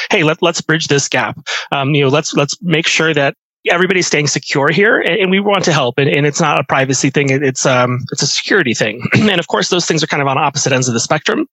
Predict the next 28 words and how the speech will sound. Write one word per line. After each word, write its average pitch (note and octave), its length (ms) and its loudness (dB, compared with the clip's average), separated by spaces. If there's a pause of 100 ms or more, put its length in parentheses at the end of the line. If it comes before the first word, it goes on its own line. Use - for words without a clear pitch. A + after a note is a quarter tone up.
(160)
But G3+ 220 0
I G3+ 80 -2
think G3 180 -2
with G3 80 2
transparency D#3+ 640 0
of, C#3+ 200 2
of C#3 160 -2
what C#3 220 0
you're C3+ 320 2 (240)
protecting, F3 720 0
that D3+ 300 2
<clears throat> - 100 -2
your E3 260 4
employee D#3 260 0
should D3 180 0 (140)
feel C#3 200 2
confident. C#3 400 -2
And A3+ 100 2
of B3 80 -2
course, - 240 0
if G3 80 0
the G3 160 0
employee G#3 300 0
doesn't F#3+ 260 2
want D#3+ 140 2
to D3+ 60 2
allow A#2+ 220 2
you F3 200 2